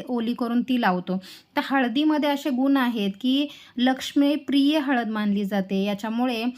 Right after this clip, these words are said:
आपण पैसा खेचण्या-, खेचण्याची याच्यामध्ये शक्ती असते, त्यामुळे हळद आपल्या हिंदू समाजामध्ये हळद कुंकवाला विशेष महत्त्व आहे. तर त्यामध्ये हळदीचं एक महत्त्व अनन्यसाधारण आहे. तर या दिवशी आपण सकाळी जेव्हा व्रत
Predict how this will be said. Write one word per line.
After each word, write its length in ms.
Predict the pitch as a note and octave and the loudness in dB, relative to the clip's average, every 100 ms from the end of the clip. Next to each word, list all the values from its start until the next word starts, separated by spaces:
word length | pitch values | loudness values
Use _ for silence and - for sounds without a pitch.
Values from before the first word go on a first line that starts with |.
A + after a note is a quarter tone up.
| - - | -10 -8
आपण 280 | A3 G#3+ C4 | -4 0 2
पैसा 480 | C4 B3+ B3+ B3+ C#4+ | 2 2 0 0 -2
खेचण्या-, 600 | C#4+ D4 C#4 A#3+ A#3+ G#3+ - | 0 -2 0 0 0 -2 -2
खेचण्याची 480 | C4+ B3+ B3 B3 C4+ | -2 0 -2 0 -2
याच्यामध्ये 420 | B3+ B3 A#3 C4 | -2 -2 -2 -2
शक्ती 360 | C4 C4 C4 | -4 -6 -4
असते, 220 | B3 A#3+ G#3+ | -4 -4 -6
त्यामुळे 340 | A3+ A3+ B3 | -4 -2 -2
हळद 340 | B3 B3+ A#3 B3+ | -2 -2 0 0
आपल्या 360 | B3 B3 B3+ C4+ - - - | 0 0 0 0 -6 -16 2
हिंदू 260 | C#4 B3+ C#4+ | 4 6 4
समाजामध्ये 640 | C#4+ A#3+ G#3+ G#3+ G#3+ G#3+ | 0 -2 -2 -2 -2 -4
हळद 260 | A3 A#3 B3 - | -2 -2 -2 0
कुंकवाला 420 | B3+ B3 A#3 B3 B3+ | 0 2 0 2 2
विशेष 380 | B3 B3 C#4 C4+ | 2 0 0 2
महत्त्व 420 | C4 B3+ C4 C4 | 4 4 2 0
आहे. 240 | A#3+ A3 G#3+ | -2 -2 -4
तर 40 | A#3+ | -6
त्यामध्ये 480 | B3+ A#3+ B3+ A#3+ A3 | -2 0 0 -2 -4
हळदीचं 500 | A#3+ A3 A#3 A#3 C4+ | -4 -2 -4 -2 -2
एक 120 | B3+ | 2
महत्त्व 420 | B3 A#3+ A#3+ B3+ C4 - - - | 2 0 -2 -4 -4 -14 -16 -2
अनन्यसाधारण 800 | A#3 C4+ C#4+ C#4 C4 A#3+ B3 A#3+ | 2 4 4 2 0 0 -2 -2
आहे. 240 | G#3 G3 | -2 -2
तर 100 | F#3+ | -2
या 240 | A3 A3+ A#3 | -4 -2 0
दिवशी 360 | C4+ B3+ A#3 | -2 -2 -4
आपण 320 | G#3+ G#3 B3 B3+ - - - | -4 0 0 0 -6 -18 -2
सकाळी 360 | B3 B3 A#3 B3+ | -2 0 0 0
जेव्हा 220 | B3 A#3+ | -2 -2
व्रत 300 | A#3 A#3 | -2 -4